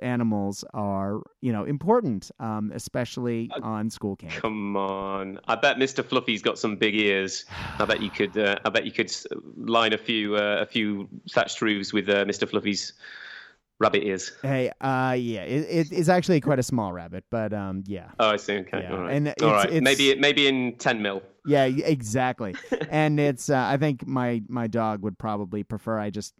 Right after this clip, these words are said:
Speaker 1: handed Jim the rabbit, and then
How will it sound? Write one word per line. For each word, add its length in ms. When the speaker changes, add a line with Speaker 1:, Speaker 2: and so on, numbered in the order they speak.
Speaker 1:
handed 600
Jim 500
the 100
rabbit, 460
and 180
then 340